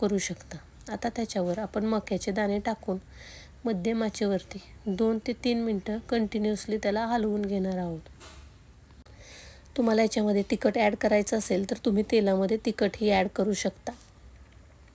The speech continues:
फक्त आपल्याला मीठ आणि हळद आणि जे मसाले घालायचे आहेत ते तेलामध्येच मिक्स करायचे आहेत. जर वरून आपण ते टाकले तर ते पॉपकॉर्नला चिकटत नाही. आता याला दोन ते तीन मिनटं हलवलं की आपले पॉपकॉर्न जसे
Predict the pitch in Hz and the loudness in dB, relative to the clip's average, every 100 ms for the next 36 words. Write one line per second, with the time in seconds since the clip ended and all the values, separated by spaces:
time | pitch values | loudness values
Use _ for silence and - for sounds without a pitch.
0 | - - - - - - - - 240 220 | -20 -20 -20 -20 -20 -4 0 4 4 4
1 | 214 208 214 220 214 220 214 202 208 202 | 4 4 6 4 4 4 4 4 4 4
2 | 226 202 202 233 226 196 202 190 196 196 | 4 2 2 2 2 2 2 2 2 4
3 | 196 220 - 202 - - - - - 226 | 4 2 0 -4 -4 -16 -16 -16 -4 -2
4 | - 233 202 196 202 214 233 220 - 214 | 4 4 6 4 2 2 2 0 0 -2
5 | 214 208 175 - 175 202 208 220 214 214 | 2 2 2 -2 0 2 4 6 6 4
6 | 208 220 208 214 220 214 185 185 - 208 | 2 0 0 0 0 -2 -4 -4 -2 -2
7 | 202 220 233 208 - 190 190 202 - - | 0 0 0 -2 0 0 0 0 -2 -6
8 | - 185 208 190 185 - - - - - | -6 -4 -2 -2 -2 -8 -20 -20 -20 -18
9 | - - - - - - 214 196 196 214 | -18 -20 -20 -16 -8 -2 0 2 2 4
10 | 233 226 240 - 240 233 240 220 196 190 | 4 4 0 2 2 4 2 2 2 0
11 | - - - 254 214 220 202 185 - 214 | -2 -20 -12 -2 2 4 4 2 0 -4
12 | 196 202 208 240 214 - 180 180 196 | -2 -2 0 0 0 2 2 2 0